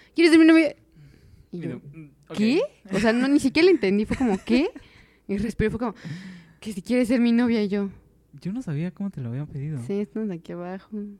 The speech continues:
Speaker 1: Aparte estaba lloviendo, era como para acá más romántico, pero pues no.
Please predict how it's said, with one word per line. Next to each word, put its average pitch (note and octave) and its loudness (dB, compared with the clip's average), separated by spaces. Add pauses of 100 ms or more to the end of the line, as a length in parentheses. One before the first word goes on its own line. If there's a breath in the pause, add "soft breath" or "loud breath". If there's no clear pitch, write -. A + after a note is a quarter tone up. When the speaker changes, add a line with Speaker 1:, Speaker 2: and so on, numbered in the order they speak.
(280)
Speaker 1:
Aparte A3 -4
estaba B3 2
lloviendo, G3 2
era G#3 0
como G3 -6
para D#3+ -10
acá E3+ -10
más F3 -10
romántico, F#3 -14
pero F#3+ -16
pues A#3 -20
no. F4+ -8